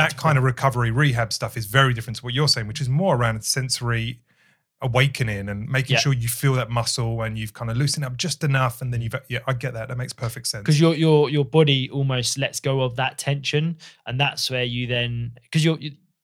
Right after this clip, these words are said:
Speaker 1: s-, things are tight for a reason. They're usually tight 'cause they're protecting something. Um,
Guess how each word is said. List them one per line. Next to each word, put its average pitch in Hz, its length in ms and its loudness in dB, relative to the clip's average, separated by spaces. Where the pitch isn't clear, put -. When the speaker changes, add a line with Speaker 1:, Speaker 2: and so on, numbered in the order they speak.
Speaker 1:
s-, - 180 -6
things 175 240 2
are 151 40 -2
tight 156 320 0
for 135 100 -10
a - 20 -8
reason. 131 240 -6
They're 131 80 -4
usually 156 260 -2
tight 147 300 -2
'cause - 80 -14
they're 123 80 -6
protecting 117 600 -8
something. 117 480 -6
Um, 117 580 -2